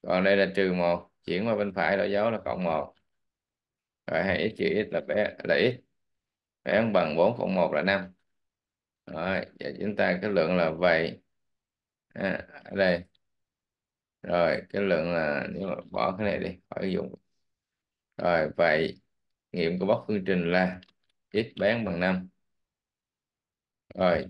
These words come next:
thì ở đây chúng ta sẽ chọn đáp án là A. Rồi, ta đi vào phần bài tập tự luận.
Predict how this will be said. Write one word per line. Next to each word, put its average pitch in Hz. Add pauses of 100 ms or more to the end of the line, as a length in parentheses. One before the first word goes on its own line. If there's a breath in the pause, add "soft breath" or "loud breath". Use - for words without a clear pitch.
thì -
ở 101
đây 101
chúng 110
ta 104
sẽ 98 (100)
chọn 69
đáp 92
án 101
là 76 (360)
A. 95 (4000)
Rồi, 92
ta 110
đi 107
vào 92
phần 95
bài 87
tập 85
tự 87
luận. 85